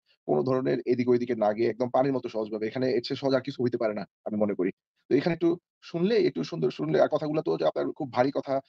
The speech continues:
মাথায় প্রেশার পড়ে এরকমও কিছু না। এটা আপনার মজা ছলে মানে শুনে ফেলা যায়, আরাম করে আস্তে, আস্তে শুনে ফেলা যায়। হয়তো প্রথমম, প্রথমম একটু কষ্ট হবে যারা বিশ্বাসী ওদের জন্য, but এটা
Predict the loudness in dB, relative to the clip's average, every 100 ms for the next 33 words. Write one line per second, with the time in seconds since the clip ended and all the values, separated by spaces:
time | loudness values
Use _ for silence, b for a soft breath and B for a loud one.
0 | b b _ -2 0 -2 -2 -2 0 0
1 | 0 -4 -4 -6 -8 -10 _ _ 0 2
2 | 2 2 2 2 -2 0 0 0 -2 -2
3 | -2 -2 0 0 0 -2 -4 -4 -8 -4
4 | -2 -2 0 0 2 2 0 0 0 2
5 | 2 2 0 2 2 2 -2 -2 2 2
6 | 2 2 0 4 4 2 b b b -6
7 | -2